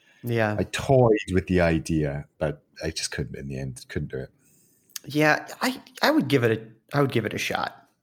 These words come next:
Speaker 2: You'd
Speaker 1: I
Speaker 2: give
Speaker 1: would
Speaker 2: it a
Speaker 1: give it a
Speaker 2: whirl?
Speaker 1: shot. I would give it a
Speaker 2: Okay.
Speaker 1: whirl. I would give it a
Speaker 2: Yeah.
Speaker 1: whirl.
Speaker 2: Give it a
Speaker 1: I,
Speaker 2: whirl.
Speaker 1: <sighs> yeah, I would, I think so.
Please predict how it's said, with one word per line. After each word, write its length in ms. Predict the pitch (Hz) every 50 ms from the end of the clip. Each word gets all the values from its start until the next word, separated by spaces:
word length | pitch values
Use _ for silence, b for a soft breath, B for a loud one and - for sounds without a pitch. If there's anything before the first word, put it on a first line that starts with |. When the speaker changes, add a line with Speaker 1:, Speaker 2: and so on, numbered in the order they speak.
| _ -
Speaker 2:
You'd 120 | 107 -
Speaker 1:
I 40 | 139
Speaker 2:
give 60 | 123
Speaker 1:
would 80 | 120 120
Speaker 2:
it 40 | 117
a 20 |
Speaker 1:
give 40 | 113
it 40 | 120
a 40 |
Speaker 2:
whirl? 140 | 117 123 160 170
Speaker 1:
shot. 80 | - - - _ _ _ _ _ _ _ -
I 100 | 139 165
would 100 | 170 147
give 120 | 120 120 110
it 80 | 107
a 20 | 104
Speaker 2:
Okay. 100 | 104 104
Speaker 1:
whirl. 260 | 107 101 107 - _ _ _ _ _ _ _ -
I 60 | 127
would 80 | 127 123
give 120 | 127 120
it 60 | 120
a 40 | 113
Speaker 2:
Yeah. 60 | 104
Speaker 1:
whirl. 300 | 107 101 98 101 104 - _ _ _ _ b b b b b b b b b b b
Speaker 2:
Give 100 | - 127
it 20 | 123
a 40 |
Speaker 1:
I, 80 | 123 98 95
Speaker 2:
whirl. 260 | 92 92 104 117 120 - - _ _ _ _ _ _ _ _ _ _ _ _ _ _ _ _ _ -
Speaker 1:
<sighs> 340 | - - - - - - -
yeah, 120 | - - -
I 100 | - 202
would, 200 | 247 247 - - - - _ _ _ _ _ -
I 80 | - 147
think 220 | 147 - 113 110
so. 240 | - - - - 120